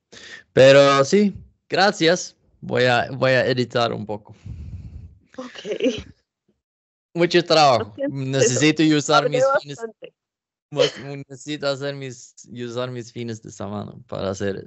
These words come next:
Speaker 2: es, siendo esclava. Pero al menos estoy esclava para mí mismo, para mi futuro.
Speaker 1: Es una ventaja.
Speaker 2: Sí,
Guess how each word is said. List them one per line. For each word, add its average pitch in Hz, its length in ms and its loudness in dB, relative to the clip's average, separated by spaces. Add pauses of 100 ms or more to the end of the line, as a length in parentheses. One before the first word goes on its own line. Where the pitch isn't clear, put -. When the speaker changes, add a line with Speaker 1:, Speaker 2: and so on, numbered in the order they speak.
Speaker 2:
es, 117 280 -8
siendo 139 440 -2
esclava. 113 580 -4 (180)
Pero 170 260 6
al 170 100 4
menos 175 380 0
estoy 151 380 -4
esclava 143 680 -4
para 123 180 -4
mí 113 140 -8
mismo, 107 360 -12 (100)
para 101 240 -10
mi 98 140 -10
futuro. 98 520 -18 (960)
Speaker 1:
Es 294 160 -4
una 214 160 -6
ventaja. 175 480 -4 (840)
Speaker 2:
Sí, 87 300 -8